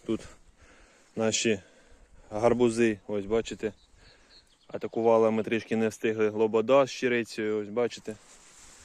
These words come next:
І трішки берізки, ось лобода і щириця.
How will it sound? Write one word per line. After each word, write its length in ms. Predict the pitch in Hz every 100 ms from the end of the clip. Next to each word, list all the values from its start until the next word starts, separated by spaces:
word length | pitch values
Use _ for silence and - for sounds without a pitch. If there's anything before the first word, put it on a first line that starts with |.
| - - _ -
І 80 |
трішки 420 | 104 123 113 - 117
берізки, 560 | 117 117 110 - -
ось 240 | 104 101 107
лобода 500 | 107 107 113 127 113
і 100 | 107
щириця. 960 | - - - - 110 107 101 - 107